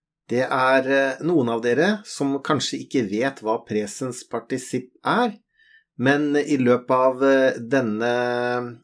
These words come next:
videoen så håper jeg at dere forstår det bedre, og vet når dere kan bruke presens partisipp. Hvis, eh, dere lærer noe av videoen, så blir jeg veldig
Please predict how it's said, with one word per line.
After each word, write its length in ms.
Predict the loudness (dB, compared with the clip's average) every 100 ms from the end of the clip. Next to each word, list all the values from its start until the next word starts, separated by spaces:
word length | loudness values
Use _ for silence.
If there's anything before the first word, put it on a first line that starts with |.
| -8
videoen 560 | -4 -2 0 0 0
så 240 | -2 -2 2
håper 320 | 2 2 0
jeg 260 | 0 0 -4
at 160 | -4 0
dere 600 | 2 4 2 2 0 -2 _ _
forstår 460 | -4 -2 0 0
det 340 | 2 2 2 0
bedre, 440 | -2 -4 -8 -10 -14 _ _ -2
og 540 | 2 4 4 2 0
vet 320 | -2 -2 -2
når 200 | -4 -2
dere 200 | 0 0
kan 260 | 0 -2 -2
bruke 460 | -2 -2 -2 -6 -4
presens 420 | -4 -4 -8 -8
partisipp. 680 | -10 -8 -6 -2 -4 -4 -18 -4
Hvis, 380 | -4 -4 0
eh, 340 | 4 6 6 4
dere 240 | 4 4
lærer 320 | 4 2 2
noe 200 | 0 0
av 60 | 0 0
videoen, 320 | 2 2 2
så 240 | 0 0
blir 140 | 2 2
jeg 180 | 4 2
veldig 220 | 0 0